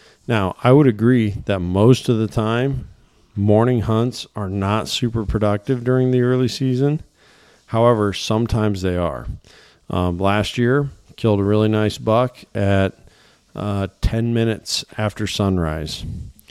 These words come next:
And, uh, um, a couple years before that, I had a bad hit, but I did get a shot off, and it, it, I just blew the opportunity on a nice buck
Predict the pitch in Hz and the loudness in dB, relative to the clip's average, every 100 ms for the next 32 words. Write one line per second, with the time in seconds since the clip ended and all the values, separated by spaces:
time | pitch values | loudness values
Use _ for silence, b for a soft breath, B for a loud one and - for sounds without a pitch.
0 | b b b - 113 98 92 92 92 92 | b b b -2 2 2 2 0 0 0
1 | 92 92 90 82 b b b _ _ _ | 0 -2 -4 -8 b b b _ _ _
2 | _ _ _ 90 87 87 85 85 - - | _ _ _ -8 -6 -4 -6 -6 -8 -4
3 | 110 113 107 104 98 - 113 101 101 110 | -2 0 0 -2 -4 -6 -2 0 0 0
4 | 139 185 _ b b b b b b - | -2 -4 _ b b b b b b -8
5 | 101 98 98 95 98 95 95 - _ _ | -2 0 2 2 0 0 -2 -6 _ _
6 | _ _ - - 110 98 92 90 90 101 | _ _ -10 -4 -2 0 0 -2 -4 0
7 | 104 107 101 87 - 135 107 98 - B | 2 2 0 -4 -2 0 2 -2 -6 B
8 | B B - - 101 95 92 _ - 95 | B B -12 -2 2 2 -2 _ -10 -4
9 | 92 107 110 101 - 107 101 98 98 92 | -2 0 0 -2 -2 0 2 2 2 -2
10 | - 113 95 92 - 98 - 92 90 92 | -6 -4 -4 -4 -4 -6 -6 -6 -6 -6
11 | 101 101 98 95 95 - 90 101 95 90 | -2 0 0 2 0 -2 -6 -4 -2 -4
12 | 87 - B B B B - 98 92 98 | -8 -10 B B B B -2 0 2 2
13 | 92 - 92 90 90 | 0 -2 -2 0 -2